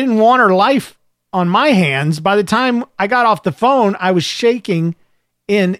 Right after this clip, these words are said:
in need of some serious intervention myself. When my boyfriend came to the door a half hour later, he looked rested,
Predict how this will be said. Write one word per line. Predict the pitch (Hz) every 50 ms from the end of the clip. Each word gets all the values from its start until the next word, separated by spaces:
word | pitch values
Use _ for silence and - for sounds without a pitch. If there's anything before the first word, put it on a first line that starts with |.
| _
in | - 190 185 180 180
need | 196 214 226
of | 208 165 127
some | - 175 151
serious | - - 220 226 208 185 -
intervention | 208 208 196 180 202 214 - - 180
myself. | 180 165 156 135 - - 233 277 285 170 123 - - _ _ _ _ _ _ _ _ _ _ _ _
When | - 185 190 190
my | 196 202
boyfriend | 190 233 294 311 - - 240 214 202 165
came | - 214 220 220
to | 214 196
the | 180
door | 160 151 196 190 196 202 190 175
a |
half | 139 143 202 202 - -
hour | 196 185 180 180
later, | 180 196 214 214 196 180
he | 165 190
looked | 208 233 202 - -
rested, | 165 165 175 190 - - - 160 123 104